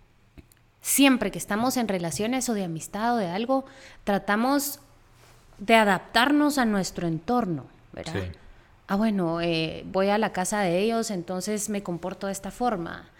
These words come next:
Speaker 1: O me
Speaker 2: Ujú.
Speaker 1: junto con este grupo, entonces me comporto de,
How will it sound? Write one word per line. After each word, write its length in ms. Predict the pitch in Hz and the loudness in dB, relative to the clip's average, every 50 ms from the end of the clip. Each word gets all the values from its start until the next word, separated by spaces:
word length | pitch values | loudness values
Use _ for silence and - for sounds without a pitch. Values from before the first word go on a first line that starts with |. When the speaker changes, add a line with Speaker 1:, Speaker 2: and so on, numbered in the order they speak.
| - - - - - - | -20 -20 -20 -20 -10 -2
Speaker 1:
O 140 | - 208 208 | 0 2 2
me 80 | 208 | 2
Speaker 2:
Ujú. 80 | 196 196 | 2 2
Speaker 1:
junto 280 | 214 208 208 233 233 | 0 0 0 -2 -2
con 160 | - 214 190 185 | 0 -2 -2 -2
este 240 | 180 180 - 214 | -2 -2 -2 0
grupo, 500 | 202 220 240 262 254 262 - 226 226 220 214 | 2 2 2 2 0 -2 0 2 4 4 4
entonces 640 | 196 190 185 - 190 202 196 - 220 220 214 - - | 4 2 0 0 -2 0 0 2 0 0 0 -2 -2
me 220 | 220 214 208 196 202 | 0 2 2 2 0
comporto 720 | - 185 170 170 160 - - 220 226 233 226 - 233 233 233 | 0 -2 -2 -2 0 4 6 8 8 8 6 4 2 2 4
de, 680 | 214 185 175 170 170 165 165 160 160 156 156 156 156 | 4 6 6 6 4 4 2 2 0 -2 -2 -4 -8